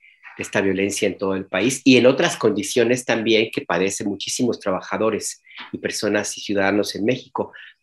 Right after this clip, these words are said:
Eh, mi última pregunta va en el sentido, también es cierto que todo este proceso que tú comentas que es necesario y que coincido, Leopoldo, y hay uno más por allí que tiene que ver, híjole, desgraciadamente, pues algo que yo lo veo también muy difícil, la or-, em,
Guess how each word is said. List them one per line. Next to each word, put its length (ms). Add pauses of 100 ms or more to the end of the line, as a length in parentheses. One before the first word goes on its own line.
(140)
Eh, 180
mi 180
última 300
pregunta 380
va 200
en 140
el 80
sentido, 420
también 300
es 140
cierto 320
que 180
todo 120
este 180
proceso 420
que 60 (100)
tú 80
comentas 480
que 120
es 220 (360)
necesario 540
y 20
que 120
coincido, 520
Leopoldo, 500 (300)
y 60
hay 120
uno 160
más 420
por 140
allí 240
que 120
tiene 260
que 160
ver, 280 (600)
híjole, 280
desgraciadamente, 720
pues 220
algo 160
que 100
yo 140
lo 100
veo 140
también 240
muy 180
difícil, 680
la 200
or-, 280
em, 400